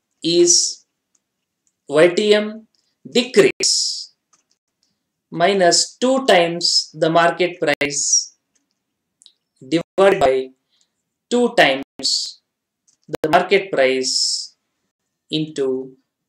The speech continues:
change in Y T M. We say delta Y T M. Delta means change. Change in Y T M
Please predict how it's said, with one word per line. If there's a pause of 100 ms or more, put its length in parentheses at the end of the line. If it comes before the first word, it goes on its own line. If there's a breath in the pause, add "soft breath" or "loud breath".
(140)
change
in
Y
T
M.
We
say
delta
Y
T
M. (140)
Delta
means
change. (4000)
Change
in (760)
Y
T
M